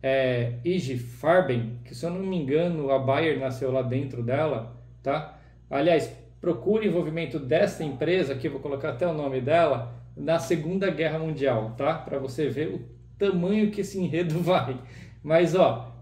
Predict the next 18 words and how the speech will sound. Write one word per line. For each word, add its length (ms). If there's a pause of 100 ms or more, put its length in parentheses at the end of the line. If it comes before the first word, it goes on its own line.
(100)
então, 260
agora 440
que 100
ele 120
controlava 520
uma 140
empresa 500
farmacêutica, 680
ele 120
podia 340
levar 560
adiante 520
o 20
plano 360
de 140
eliminar 380
a 40
concorrência. 840